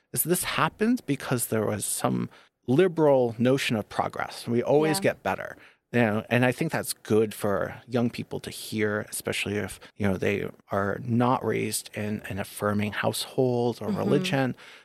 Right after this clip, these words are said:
Speaker 1: that really those first eighteen years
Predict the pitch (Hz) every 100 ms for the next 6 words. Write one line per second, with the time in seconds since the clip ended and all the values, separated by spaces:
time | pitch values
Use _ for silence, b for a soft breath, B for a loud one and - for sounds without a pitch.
0 | - 110 101 - b b _ - - _
1 | _ - 147 151 131 117 110 110 104 -
2 | 107 - 107 107 98 107 107 110 -